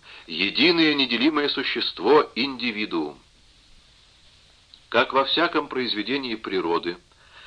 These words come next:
от ее низшей организации минерала до ее высшей организации человека – нет ничего ни недостаточного, ни лишнего,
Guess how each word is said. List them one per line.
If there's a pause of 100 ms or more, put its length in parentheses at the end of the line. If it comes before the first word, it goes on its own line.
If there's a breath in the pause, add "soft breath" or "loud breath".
(140 loud breath)
от
ее
низшей
организации
минерала (520 loud breath)
до
ее
высшей
организации
человека – (480 soft breath)
нет
ничего
ни
недостаточного, (380 loud breath)
ни
лишнего,